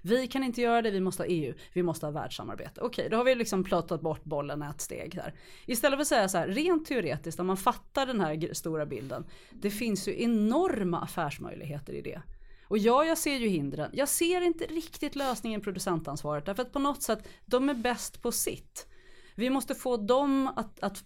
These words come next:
vinna på att, och det kommer vi inte göra med lag, lag är aldrig sexigt, alla företag är bäst på att ta sig ur lagen, det vet vi.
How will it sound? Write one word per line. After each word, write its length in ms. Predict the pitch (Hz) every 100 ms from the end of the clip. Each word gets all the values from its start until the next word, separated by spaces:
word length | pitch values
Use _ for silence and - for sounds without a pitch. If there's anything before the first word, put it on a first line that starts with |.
| -
vinna 600 | 202 277 214 190 247 320
på 320 | 320 - -
att, 380 | - 139 - -
och 120 | 226
det 100 | 240
kommer 200 | 262 294
vi 60 | 320
inte 140 | 311
göra 100 | 285
med 140 | 277
lag, 500 | 269 247 269 285 254 226
lag 340 | 226 240 233
är 60 | 233
aldrig 260 | 240 220
sexigt, 520 | 226 226 - 233 226 -
alla 340 | - 214 220 208
företag 400 | - 214 214 202
är 60 |
bäst 300 | 190 202 196
på 60 | 185
att 60 | 185
ta 140 | 196
sig 140 | 196
ur 100 | 185
lagen, 480 | 180 175 175 180 226
det 100 | 196
vet 300 | 170 165 165
vi. 160 | 196